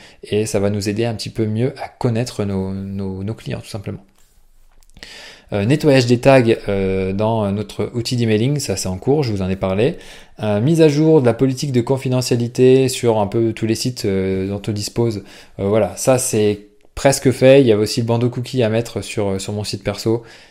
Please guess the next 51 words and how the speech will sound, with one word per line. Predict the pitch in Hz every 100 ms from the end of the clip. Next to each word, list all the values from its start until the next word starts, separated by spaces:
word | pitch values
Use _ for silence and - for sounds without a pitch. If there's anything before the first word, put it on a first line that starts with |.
| _ _
Je | - 226
l'ai | 175 127
mis, | 123 131 147
enfin, | 110 - 113 120
j'ai | 95
cédé | - 113 110
à | 104
la |
tentation. | 98 98 101 - 120 - - - - - 98
Euh, | 92 92 90
je |
vais | 101 98
pouvoir | - 104
embêter | 101 98 101
les | 104
gens | 104
avec | 95 92
ça | 113 123
maintenant. | 101 110 156 - - - - - - -
Euh, | 117 117 117 113
mais | 110 107 107 107 101 101 98
au |
moins, | 95 98
on | 95 92
est | 90 90
en | -
règle. | 98 98 123 147 - _ - - - _
Euh, | 110 110 110 -
finir | 104 185 196
la | 156
traduction | - 160 151 - 165
des | 117
articles | 123 - 170 - -
F | 131 139
R | 143 143 135
existants | 120 123 - 127 -
en | 120
anglais | 123 117 123 127
pour | 110
W | 110 117
P | 127
Marmite. | 117 113 123 123 - - - - - -
Eh | 101
ben | 101 95
non, | 120 127
ça | 98
n'a |
pas | 117
été | 120 120 101
terminé, | 110 107 110 143
mais | 123 113 -